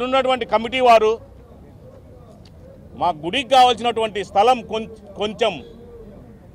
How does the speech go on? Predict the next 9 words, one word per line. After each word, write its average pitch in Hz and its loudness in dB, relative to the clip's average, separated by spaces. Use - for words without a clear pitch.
ఆక్రమణకు 247 -2
గురైంది, 214 0
అది 220 -4
కూడా 269 4
హ్యాండ్ 247 2
ఓవర్ 233 2
చేసుకొని 226 -4
తర్వాత 247 2
ఆలయాన్ని 254 4